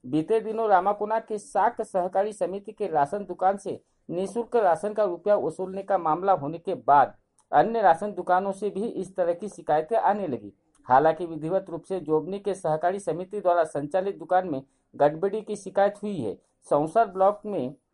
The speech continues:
राशन के सत्तावन दुकानें हैं। इनमें माह अप्रैल, मई और जून का राशन वितरण होना था, लेकिन इन दुकानों से किसी कार्डधारी को दो माह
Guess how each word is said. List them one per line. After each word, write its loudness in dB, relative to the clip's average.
राशन 4
के -4
सत्तावन 2
दुकानें 2
हैं। -6
इनमें -6
माह 0
अप्रैल, -2
मई -2
और 4
जून -6
का 0
राशन 0
वितरण -8
होना -2
था, -6
लेकिन -2
इन -2
दुकानों 2
से -8
किसी -12
कार्डधारी 0
को -6
दो 0
माह -2